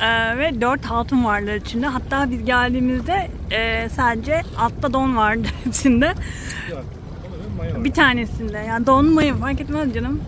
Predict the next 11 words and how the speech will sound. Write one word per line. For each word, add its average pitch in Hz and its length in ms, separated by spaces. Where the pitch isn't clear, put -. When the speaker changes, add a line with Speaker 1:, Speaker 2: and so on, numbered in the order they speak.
Speaker 1:
Hayır 285 220
canım, 330 160
bir 349 40
tanesi 330 300
gayet 294 480
donluydu. 302 600
<laughs> - 920
İyi 330 180
bakamamışsın 381 680
kocacığım. 311 500
Speaker 2:
Hello. 311 400